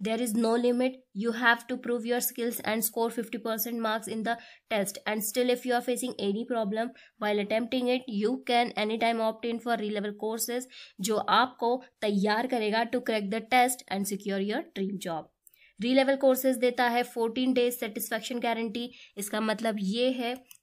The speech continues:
कि आपको कोर्स लेने के बाद अगर आपको लगता है कि you are not fit for the course and आप लर्निंग एक्सपीरियंस fully एंजॉय नहीं कर पा रहे हैं, तो फोर्टीन डेज के अंदर आप कोर्स से ऑप्ट आउट कर सकते हैं and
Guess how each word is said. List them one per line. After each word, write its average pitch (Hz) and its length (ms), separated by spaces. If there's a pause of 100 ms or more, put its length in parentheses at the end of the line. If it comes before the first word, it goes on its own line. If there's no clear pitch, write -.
(140)
कि 233 380
आपको 240 640 (120)
कोर्स 220 300
लेने 240 260
के 254 120
बाद 208 400
अगर 220 180
आपको 214 280
लगता 226 320
है 233 200
कि 240 200 (360)
you 233 160
are 262 180
not 233 200
fit 277 160
for 269 160
the 262 120 (100)
course 254 220 (320)
and 208 280
आप 214 280
लर्निंग 233 360
एक्सपीरियंस 233 680
fully 254 240
एंजॉय 233 320
नहीं 233 200
कर 240 180
पा 214 220
रहे 208 180
हैं, 233 220 (340)
तो 226 140
फोर्टीन 247 480
डेज 247 300
के 262 120
अंदर 226 420 (960)
आप 208 320
कोर्स 240 340
से 262 140
ऑप्ट 214 360
आउट 247 240
कर 208 180
सकते 233 400
हैं 233 300
and 208 420